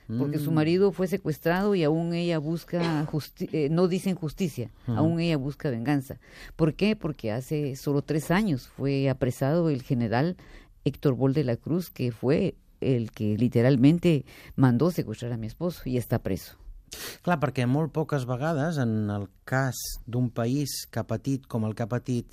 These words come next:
Speaker 2: Guatemala, que una persona que ha estat víctima directa o indirecta de la repressió de l'Estat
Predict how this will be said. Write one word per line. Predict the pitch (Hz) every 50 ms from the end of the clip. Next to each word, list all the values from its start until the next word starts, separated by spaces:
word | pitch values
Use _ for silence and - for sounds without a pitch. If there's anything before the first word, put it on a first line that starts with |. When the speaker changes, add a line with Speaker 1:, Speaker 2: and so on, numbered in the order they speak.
| - - - -
Speaker 2:
Guatemala, | 117 117 113 127 123 117 - 113 113 127 131 135 131 117 101 98 - - - - - - - - - - _ _ _ - - - - -
que | - 135
una | 127 139 156 170 156
persona | - 156 143 - - 156 151 143 131 117
que | - 120
ha | 113
estat | - - - 143 135 117
víctima | 117 113 127 175 - - - - 131 123 117 113 104 98 92 -
directa | 110 107 123 120 143 147 131 - - 135
o | 123 123
indirecta | 120 120 110 113 117 123 135 135 - - - 117 104 98 95 92
de | - 117
la | 107 113 110
repressió | 104 110 104 - - 107 104 - - 123 127 139 139
de | 143
l'Estat | 127 123 117 - - - 139 139 151 185